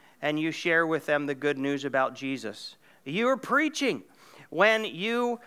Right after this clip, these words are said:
uh, get some of your colleagues together, uh, during a little break and you have a Bible study. And,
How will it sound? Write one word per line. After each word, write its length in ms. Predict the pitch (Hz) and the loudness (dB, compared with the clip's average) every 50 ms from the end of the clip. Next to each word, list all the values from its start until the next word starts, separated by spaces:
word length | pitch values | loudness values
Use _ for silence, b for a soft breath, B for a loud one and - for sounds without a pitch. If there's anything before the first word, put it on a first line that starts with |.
| b b b | b b b
uh, 440 | - 165 165 165 160 160 160 151 131 107 - 62 - 110 120 139 170 160 147 | 2 4 6 6 6 6 4 2 0 -4 -10 -16 -16 -14 -12 -12 -10 -6 2
get 200 | 185 220 214 - | 2 2 2 4
some 180 | - 226 220 | 0 4 4
of 120 | 220 214 190 | 4 4 4
your 140 | 202 196 | 2 0
colleagues 420 | - - 208 208 214 226 214 185 - | 2 4 4 4 4 4 2 0 -2
together, 640 | - 214 180 185 196 196 202 208 202 202 - - - | -6 -4 2 4 4 6 6 6 4 4 2 0 -2
uh, 120 | 151 - | -2 -2
during 340 | 165 151 196 208 214 208 202 | 0 2 4 4 4 4 4
a 40 | 196 | 4
little 200 | 190 208 202 196 | 4 4 2 2
break 340 | 165 180 190 190 202 196 196 | 2 4 4 6 4 4 0
and 240 | - 175 170 170 175 | -2 -2 0 0 0
you 80 | 170 | 2
have 180 | 160 165 165 165 | 4 4 4 4
a 80 | 170 | 4
Bible 340 | 151 156 156 160 151 143 139 | 2 4 4 4 4 2 0
study. 380 | - - - 127 113 101 95 - - _ _ _ _ _ _ _ _ _ _ _ _ b b b b b b b b | -2 -2 0 0 0 0 -2 -12 -16 _ _ _ _ _ _ _ _ _ _ _ _ b b b b b b b b
And, 400 | - 151 165 165 165 165 160 - | 4 4 4 4 4 0 -4 -8